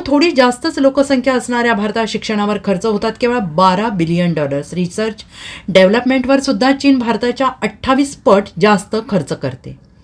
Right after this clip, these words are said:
सरकारमधील नेते, त्यांचा प्रचार, त्यांची भाषणे, त्यांचे मुद्दे ऐकले आहात का? भारतात लोकसंख्या वाढत असताना देखील शाळा बंद होत आहेत, पण तो मुद्दा कोणी उचलतोय? "कटेंगे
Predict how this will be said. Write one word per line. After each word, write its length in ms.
सरकारमधील 680
नेते, 420
त्यांचा 240
प्रचार, 340
त्यांची 300
भाषणे, 360
त्यांचे 280
मुद्दे 340
ऐकले 180
आहात 280
का? 160
भारतात 440
लोकसंख्या 680
वाढत 260
असताना 380
देखील 400
शाळा 220
बंद 260
होत 220
आहेत, 140
पण 160
तो 80
मुद्दा 260
कोणी 200
उचलतोय? 580
"कटेंगे 400